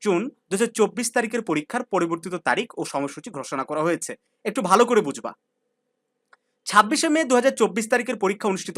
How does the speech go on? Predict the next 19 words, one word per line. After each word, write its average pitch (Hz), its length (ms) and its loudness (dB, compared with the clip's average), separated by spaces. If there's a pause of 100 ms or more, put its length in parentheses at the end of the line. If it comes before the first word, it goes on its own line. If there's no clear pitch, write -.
হবে 147 160 0 (360)
সাতাশ 220 380 4 (100)
জুন 208 140 -2 (460)
দুহাজার 190 400 4 (280)
চব্বিশ 160 340 0
তারিখে, 113 240 -6 (580)
আর 175 140 6 (160)
পাঁচ 233 180 8 (100)
জুন 320 200 0
দুহাজার 277 360 4
চব্বিশ 240 380 2
তারিখের 269 340 2
পরীক্ষা 214 360 0
হবে 151 180 0 (360)
ছয় 233 320 2
জুন 254 200 -4
দুহাজার 180 380 0
চব্বিশ 156 300 -4
তারিখে, 117 260 -6